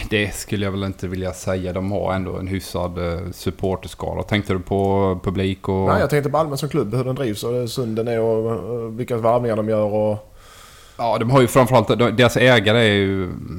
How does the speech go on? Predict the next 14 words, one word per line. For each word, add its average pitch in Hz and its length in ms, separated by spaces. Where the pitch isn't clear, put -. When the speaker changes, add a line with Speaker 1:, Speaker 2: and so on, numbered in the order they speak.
Speaker 1:
eh, 92 520
François 98 420
Pinault, 98 580
eh, 90 400
en 95 80
av 92 60
Frankrikes 87 640
absolut 90 500
rikaste 92 600
män. 87 360
Så - 80
Speaker 2:
Ah, 90 40
Speaker 1:
att 71 60
Speaker 2:
okej. 71 100